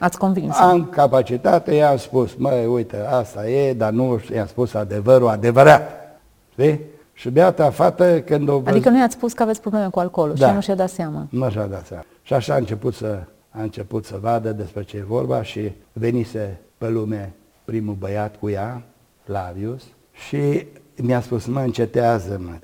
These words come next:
Speaker 2: uite, crește copilul, te vede, mă, se aude la fabrică, mă, muncitorii, mă, oamenii, uite, normatorul nostru e bețiv, du-te, mă, de aici, știi?"
Speaker 1: Cât de,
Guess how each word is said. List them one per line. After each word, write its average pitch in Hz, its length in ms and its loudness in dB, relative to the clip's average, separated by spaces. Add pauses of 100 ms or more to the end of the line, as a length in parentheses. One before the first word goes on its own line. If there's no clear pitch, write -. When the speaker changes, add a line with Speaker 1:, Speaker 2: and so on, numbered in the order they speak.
Speaker 2:
uite, 110 260 -2
crește 107 360 -4
copilul, 98 540 -6
te 98 140 -8 (320)
vede, 101 380 -4
mă, 82 160 -14
se - 140 -14
aude 113 300 -2
la 107 140 -2
fabrică, 101 680 -4
mă, 87 60 -12 (180)
muncitorii, 104 800 -4
mă, 85 260 -14
oamenii, 101 460 -6
uite, 104 260 -6
normatorul 104 720 -6
nostru 90 320 -14
e 90 200 -12
bețiv, 90 380 -18 (120)
du-te, 131 320 -4
mă, 101 180 -6
de 98 60 -8
aici, 87 220 -14 (100)
știi?" 90 320 -16 (400)
Speaker 1:
Cât 277 120 -4 (100)
de, 233 180 4